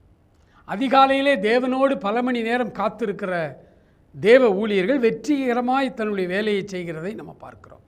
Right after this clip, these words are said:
கடந்த இருபது வருடங்களாக இரவு தூங்குவதற்கு நேரம் அதிகமாகி விடுகிறது ஊழியக்காரர்களுக்கு. ஏனென்றால் மொபைல். அதிக நேரம் Facebook-ல, WhatsApp-ல,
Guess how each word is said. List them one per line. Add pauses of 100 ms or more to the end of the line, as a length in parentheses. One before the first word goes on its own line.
(1700)
கடந்த
இருபது
வருடங்களாக
இரவு
தூங்குவதற்கு
நேரம்
அதிகமாகி
விடுகிறது
ஊழியக்காரர்களுக்கு. (880)
ஏனென்றால் (180)
மொபைல். (1800)
அதிக
நேரம்
Facebook-ல,
WhatsApp-ல,